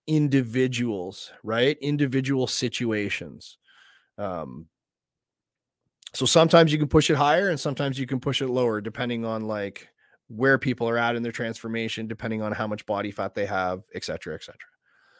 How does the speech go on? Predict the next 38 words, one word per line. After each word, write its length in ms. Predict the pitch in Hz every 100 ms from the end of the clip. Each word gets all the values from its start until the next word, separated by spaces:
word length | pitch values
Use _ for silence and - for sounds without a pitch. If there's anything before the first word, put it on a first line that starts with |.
| _ _ _ _
But 240 | 123 - _
that's 260 | - 135 160
a 80 | 135
good 260 | 127 127
rule 220 | 123 120
of 100 | 113
thumb, 240 | 104 85 69
point 300 | - 135 127
seven 260 | 156 156
five 320 | 135 117 117 117
to 80 | 117
one 240 | 113 113
gram 260 | 107 101 101
per 140 | 95
pound, 220 | - - _ - _ -
okay? 260 | 95 117 120 _ _ _ _ _ _ _ _ _ _ _ _ _ _ _ _ -
Now, 280 | 147 - - - - -
<sighs> 320 | - - -
after 440 | 127 160 175 180 147
establishing 640 | - 120 131 143 - 113
protein, 720 | - 151 165 - 90 151 247 - - _ _ _ -
how 220 | - 143
you 180 | 170 175
split 320 | - 156 151
up 140 | 143
your 120 | 143
carbs 460 | - 113 127 165 131
and 100 | 123
your 120 | 120
fats 380 | - 107 135 -
from 240 | - 117
there 400 | 104 120 185 202 -
as 200 | 127 127
it 60 |
relates 460 | 120 120 117 127 -
to 140 | 131
fat 420 | - - 101 127 147
loss 480 | 180 254 254 -